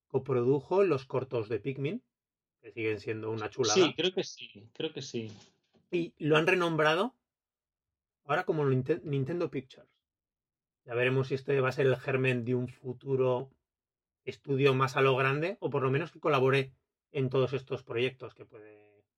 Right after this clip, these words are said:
Speaker 1: que sea
Speaker 2: Yo
Speaker 1: por
Speaker 2: lo
Speaker 1: donde lo
Speaker 2: entiendo más
Speaker 1: enfoquen.
Speaker 2: por ahí, más que porque ellos vayan a hacer sus propias películas o series o tal y cual, sino que a la hora de llegar a un acuerdo con,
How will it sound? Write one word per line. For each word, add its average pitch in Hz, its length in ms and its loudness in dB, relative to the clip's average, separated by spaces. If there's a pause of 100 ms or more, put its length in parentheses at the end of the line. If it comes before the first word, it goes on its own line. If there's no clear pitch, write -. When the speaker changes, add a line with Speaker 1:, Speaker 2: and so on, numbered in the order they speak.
Speaker 1:
que 131 60 -20
sea 151 140 -12
Speaker 2:
Yo 214 120 0
Speaker 1:
por 247 60 2
Speaker 2:
lo 247 60 2
Speaker 1:
donde 214 100 -2
lo 202 80 -2
Speaker 2:
entiendo 185 180 -4
más 151 120 -10
Speaker 1:
enfoquen. - 80 -20
Speaker 2:
por 120 120 -10
ahí, 107 180 -14
más 139 200 -12
que 147 200 -8
porque 135 500 -10
ellos 139 240 -6
vayan 139 240 -8
a 123 60 -10
hacer 151 220 -4
sus 127 200 -12
propias 127 400 -8
películas 123 580 -4
o 113 60 -10
series 123 500 -2
o 117 100 -4
tal 123 180 -2
y 120 60 -4
cual, 139 280 -2 (760)
sino 120 300 -2
que 123 260 -6
a 120 120 -8
la 110 140 -4
hora 135 220 -2
de 123 140 -4
llegar 120 280 -6
a 131 40 -6
un 127 140 -6
acuerdo 120 640 -6
con, 110 480 -8